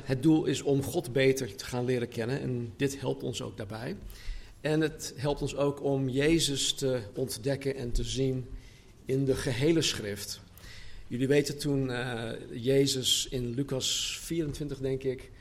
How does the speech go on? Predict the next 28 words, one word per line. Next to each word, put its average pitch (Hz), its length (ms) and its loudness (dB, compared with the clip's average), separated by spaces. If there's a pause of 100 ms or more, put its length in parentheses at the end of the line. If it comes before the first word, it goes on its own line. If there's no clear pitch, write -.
(400)
met 127 240 -2
de 123 80 -6
twee, 127 400 0
eh, 117 300 -4
Emmausgangers, 131 1000 -2
eh, 117 120 -6 (120)
op 120 160 -8
pad 156 200 -2
was, 147 400 0 (540)
dat 127 240 -4
hij 131 440 2
hen 147 440 2
begon 143 340 0
te 131 100 -6
vertellen 123 580 -2 (460)
over 139 280 0
zichzelf. 135 720 -2
En 131 140 -6
hij 120 100 -4
begon 135 460 -2
bij 120 220 -2
Mozes 139 760 -2
en 120 200 -6
de 113 140 -4
profeten 135 720 -4
en 113 180 -8
de 110 60 -6
boeken. 131 420 -2